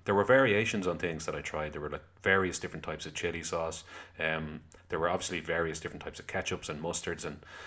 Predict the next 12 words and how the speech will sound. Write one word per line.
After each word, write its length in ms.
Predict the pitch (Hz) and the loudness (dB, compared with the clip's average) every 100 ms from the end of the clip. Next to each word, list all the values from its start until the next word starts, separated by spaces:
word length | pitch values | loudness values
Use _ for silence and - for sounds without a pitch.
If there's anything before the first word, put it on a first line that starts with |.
| - - - - - - | -16 -20 -20 -20 -4 4
I 60 | 120 | 6
didn't 200 | 156 139 | 6 4
really, 320 | 123 110 - - | 4 0 -4 -8
I 40 | 117 | 2
couldn't 240 | 151 143 | 2 4
see 260 | 135 123 117 | 2 2 2
any 180 | 113 92 | 2 2
that 140 | 87 | 0
I 40 | 82 | 0
hadn't 240 | 90 80 | -2 -4
tried. 400 | - 95 85 - | -2 -2 -2 -4
So 340 | - 92 85 | 0 0 0